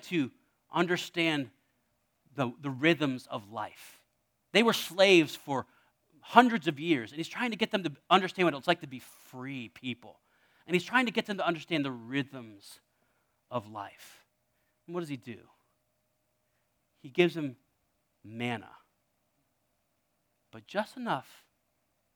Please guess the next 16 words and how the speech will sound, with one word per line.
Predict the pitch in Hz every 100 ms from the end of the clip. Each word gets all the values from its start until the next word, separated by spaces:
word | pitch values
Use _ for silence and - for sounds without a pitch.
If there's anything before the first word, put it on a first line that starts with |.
| -
manna | 113 107 87 90 _ _ _ _ _ _ _ _ -
for | 101
the | 90
day. | - - - _ _ _ _ _ _ _ _ _ _ _ _ _ _ _ _ _ _
He | - 143
wants | 170 247 -
them | 220 220
to |
understand | 143 131 120 - 120 110 _ _ _ 131
that | 147 135
they | 156 233
need | 247
to | 175 117 _
daily | 170 208 233 226
rely | 202 170 143 135 147 175 175 156
on | 139 139 123